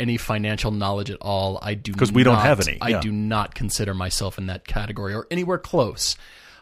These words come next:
Speaker 1: But f-, what I understand is everything about Wall Street and what stock valuation is on is for what future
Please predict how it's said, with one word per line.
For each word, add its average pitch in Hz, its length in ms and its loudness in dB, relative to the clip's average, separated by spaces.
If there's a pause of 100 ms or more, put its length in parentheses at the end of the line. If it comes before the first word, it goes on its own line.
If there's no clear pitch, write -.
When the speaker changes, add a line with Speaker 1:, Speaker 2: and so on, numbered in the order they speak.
Speaker 1:
But 117 300 -2
f-, - 340 -14 (220)
what 127 400 0
I 214 140 2
understand 151 680 -2
is 110 300 -4
everything 180 500 -2
about 131 320 0
Wall 120 200 2
Street 107 340 -4
and 110 220 -4
what 113 320 -4 (920)
stock - 460 2
valuation 135 680 2
is 104 120 -4
on 101 240 -4
is - 200 -6
for 113 400 -4
what 117 340 -4
future 117 920 -2